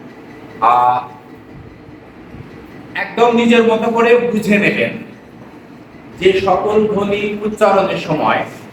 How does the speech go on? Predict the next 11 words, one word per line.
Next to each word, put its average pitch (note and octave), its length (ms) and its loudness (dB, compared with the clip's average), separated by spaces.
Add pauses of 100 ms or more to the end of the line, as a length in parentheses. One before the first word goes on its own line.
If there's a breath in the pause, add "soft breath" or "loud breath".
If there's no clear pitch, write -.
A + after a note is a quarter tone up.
(220)
আমাদের F#3 520 0
গলায় C#3+ 600 2 (960)
একটা D#3+ 220 0
তন্ত্র, G#3+ 520 0
এটাকে F#3+ 300 -2
বলা F#3+ 200 4
হয় F3+ 160 2
স্বরতন্ত্র, F3+ 760 0 (1400)
যেটা G3 320 4
দিয়ে F#3+ 200 4
আওয়াজ F3 600 4